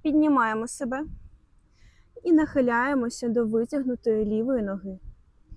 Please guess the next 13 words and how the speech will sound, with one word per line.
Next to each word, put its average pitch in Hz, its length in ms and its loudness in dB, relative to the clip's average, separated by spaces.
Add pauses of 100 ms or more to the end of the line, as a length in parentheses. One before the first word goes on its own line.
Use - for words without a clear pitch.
(240)
І 302 80 -2
погляд 285 440 -2
тепер 254 400 -6 (100)
вгору 247 600 -2 (280)
на 277 160 -2
праву 208 400 -2
руку. 190 360 -12 (3000)
І 349 100 -6
тепер 285 280 -2
динаміка. 240 520 -4 (960)
Вдих. 233 500 -2 (2750)
Видих. 220 540 0 (3250)
Вдих. 247 480 0